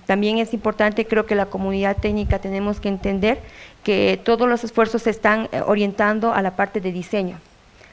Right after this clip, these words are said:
Si nosotros sacamos diseños, eh, productos bien diseñados, con políticas, eh, de seguridad, y además siguiendo todas estas políticas que discu-, se discuten en un foro de gobernanza, que es la, el,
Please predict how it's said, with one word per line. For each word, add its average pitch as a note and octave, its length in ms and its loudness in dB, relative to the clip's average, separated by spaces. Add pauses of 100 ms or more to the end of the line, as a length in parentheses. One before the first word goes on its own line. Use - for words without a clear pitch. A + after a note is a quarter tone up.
(120)
Si G#3 80 -6
nosotros A#3+ 580 -2
sacamos G3+ 600 0
diseños, F#3+ 600 -2
eh, F#3 420 0
productos G3 560 -4 (340)
bien A3+ 240 2
diseñados, G3 840 0
con E3+ 200 -4
políticas, G3 760 -2 (340)
eh, F3 520 0 (120)
de F3+ 220 2
seguridad, G3+ 680 0 (400)
y G#3 60 -2
además A3 400 0 (180)
siguiendo B3 480 0
todas A3+ 440 0
estas G#3+ 220 -4
políticas G#3 460 -2
que G3 100 -2
discu-, F#3 320 -6
se G3+ 120 -2
discuten G3+ 400 -2
en G3 100 -4
un G3 60 -6
foro G3 160 -4
de F#3 80 0
gobernanza, F#3+ 500 0
que G#3 180 -4
es G3+ 120 -6 (320)
la, F#3+ 640 2
el, F3 720 0